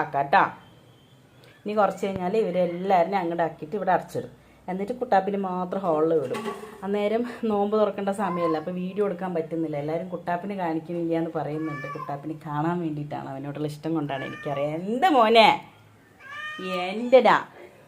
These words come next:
ഉം. അപ്പോൾ ഹാളിലേക്ക് അവനെ വിടുന്ന സമയത്ത് എനിക്ക് വീഡിയോ എടുക്കാൻ പറ്റാറില്ല,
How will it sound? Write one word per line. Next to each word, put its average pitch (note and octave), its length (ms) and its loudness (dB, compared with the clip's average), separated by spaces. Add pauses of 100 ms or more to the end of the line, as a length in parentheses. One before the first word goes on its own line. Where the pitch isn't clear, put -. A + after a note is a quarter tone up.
(140)
ഉം. A3 100 -4 (1080)
അപ്പോൾ G3+ 220 0
ഹാളിലേക്ക് G#3+ 520 6
അവനെ G#3+ 200 4
വിടുന്ന G3 240 0 (100)
സമയത്ത് G3 320 0
എനിക്ക് G3 200 -6 (100)
വീഡിയോ F3+ 220 -2
എടുക്കാൻ F3 340 -2
പറ്റാറില്ല, D#3 600 -2